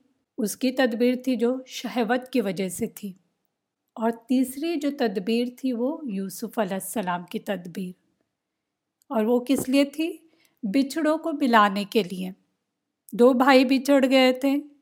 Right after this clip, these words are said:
بنیامین جو تھے وہ یوسف علیہ السلام سے بچھڑ گئے تھے، تو ان کو ملانے کے لیے یہ تدبیر تھی۔ یہ جو تدبیر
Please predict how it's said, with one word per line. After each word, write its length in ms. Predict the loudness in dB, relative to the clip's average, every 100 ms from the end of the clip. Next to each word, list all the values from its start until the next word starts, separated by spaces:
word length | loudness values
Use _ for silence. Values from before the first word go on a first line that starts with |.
| _ _
بنیامین 600 | 0 2 4 4 6 4
جو 140 | 4 2
تھے 160 | 2
وہ 180 | 0 0
یوسف 340 | -2 -2 -2
علیہ 140 | 0 0
السلام 360 | -2 0 0
سے 140 | 0 -2
بچھڑ 380 | -2 -2 -2 0
گئے 180 | 0 0
تھے، 260 | -4 -6 -6 _ _ _ _
تو 240 | -6 0 4
ان 140 | 4
کو 220 | 2 0
ملانے 500 | 2 6 6 6 2
کے 200 | 0 0
لیے 220 | 0 0
یہ 140 | 0 0 0
تدبیر 400 | 0 0 -4 -6 -6
تھی۔ 220 | -10 -10 -12 _ _ _ _ _ _ _ _ _ 4
یہ 180 | 4 4
جو 140 | 0
تدبیر 520 | 2 2 2 0 0